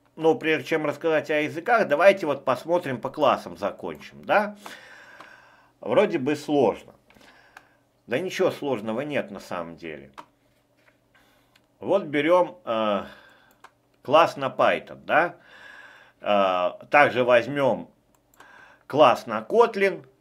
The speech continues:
и, э, здесь возьмем класс на G C. Сейчас вас, э, к-, я имею в виду новичков, не должно интересовать,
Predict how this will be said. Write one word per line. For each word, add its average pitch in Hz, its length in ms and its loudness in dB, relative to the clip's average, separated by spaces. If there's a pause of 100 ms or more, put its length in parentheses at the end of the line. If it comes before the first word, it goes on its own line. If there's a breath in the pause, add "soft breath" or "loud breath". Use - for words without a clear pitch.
(520 soft breath)
и, 139 400 0
э, 101 340 2
здесь 113 480 -2
возьмем 151 580 -2
класс 143 380 2
на 127 100 -6
G 120 220 -8
C. - 340 -12 (240)
Сейчас 196 560 2
вас, 170 420 4
э, 123 720 4 (600)
к-, - 180 -6
я 139 300 2
имею 143 280 -4
в 131 40 -4
виду 143 200 -6
новичков, 156 680 -2
не 151 100 -10
должно 156 480 0
интересовать, 160 920 0